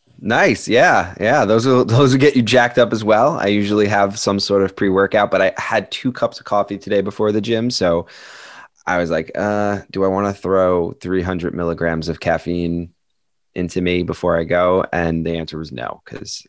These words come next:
I, I'm not crazy. But now it's, like, midday doing the podcast, and, uh, I felt it was right time get a little. So it might, it might, I just started drinking it, so it might ramp up towards the end and get really interesting.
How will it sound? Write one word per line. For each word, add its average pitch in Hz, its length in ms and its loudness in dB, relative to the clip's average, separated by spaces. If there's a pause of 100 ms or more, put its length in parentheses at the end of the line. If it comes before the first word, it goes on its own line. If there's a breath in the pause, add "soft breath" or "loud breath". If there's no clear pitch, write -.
I, - 160 -8 (240)
I'm 73 140 -10
not - 240 -10
crazy. - 440 -12 (300 loud breath)
But 135 340 4 (1200)
now 110 240 0
it's, 110 140 -4
like, 98 180 0
midday 107 800 2 (480)
doing 98 200 4
the 95 60 2
podcast, 104 880 0 (300)
and, 85 320 0
uh, 85 240 2
I - 40 -2
felt 85 220 0
it 78 40 -2
was 76 220 -6 (100)
right 78 220 0 (120)
time 76 400 0 (240)
get 71 180 0
a 73 40 -2
little. 78 200 0
So 110 160 4
it 120 100 4
might, 113 400 4
it 110 60 2
might, 110 180 4 (160)
I - 80 4
just 120 180 2
started 110 240 2
drinking 90 300 -2
it, 85 140 -6
so - 80 -4
it 73 80 -4
might 107 160 0
ramp 98 500 0
up 98 220 2
towards 92 240 0
the 90 140 0
end 107 260 0 (180 loud breath)
and 92 100 -4
get 98 220 2
really 101 500 2
interesting. 85 540 -8